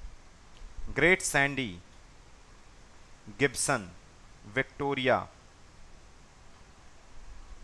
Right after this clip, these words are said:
और स्टोन स्टुअर्ट्स, ऐसे याद रख लो। देखो नाम क्या है,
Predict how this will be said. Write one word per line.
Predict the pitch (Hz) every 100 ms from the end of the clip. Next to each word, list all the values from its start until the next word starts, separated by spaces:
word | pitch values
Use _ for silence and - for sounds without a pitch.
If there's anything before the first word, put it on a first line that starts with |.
| - - - - - - - - - - - - - - -
और | 110 101 - - - - - - - - - - 131
स्टोन | - 156 175 165
स्टुअर्ट्स, | 147 - 131 131 - - 131
ऐसे | 120 123
याद | 104 92
रख | 90 -
लो। | - - - - - - - - - - - - - - - - - - - - - - - 110
देखो | 120 123 95 - 101
नाम | 110 131 147
क्या | 151 139
है, | 147